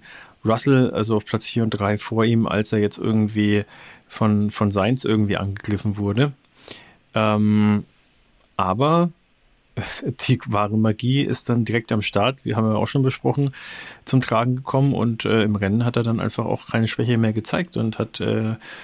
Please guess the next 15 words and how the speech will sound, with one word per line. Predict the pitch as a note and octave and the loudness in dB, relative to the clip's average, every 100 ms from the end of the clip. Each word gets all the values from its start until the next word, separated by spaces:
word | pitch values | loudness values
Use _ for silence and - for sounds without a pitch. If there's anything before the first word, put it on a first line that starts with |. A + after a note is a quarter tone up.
| - | -8
bewiesen, | - G#2 B2 B2+ | -2 2 4 6
dass | B2+ | 6
er | B2 | 4
mit | A#2+ | 2
seinen | - A#2+ | 2 0
zweiundvierzig, | - A2+ A#2 - B2+ - C#3 B2+ | 2 0 0 0 -2 -2 -6 0
ist | F#3+ | 2
er | |
denn | E3 B2+ | 2 2
noch | - | 0
zweiundvierzig | - A2+ - A2 A2 G#2 | -2 0 0 -2 -2 -2
überhaupt? | G2 G2 | -4 -4
Ich | - | -4
glaub | A2+ G#2+ | -4 0
schon. | C3+ C3 | 0 0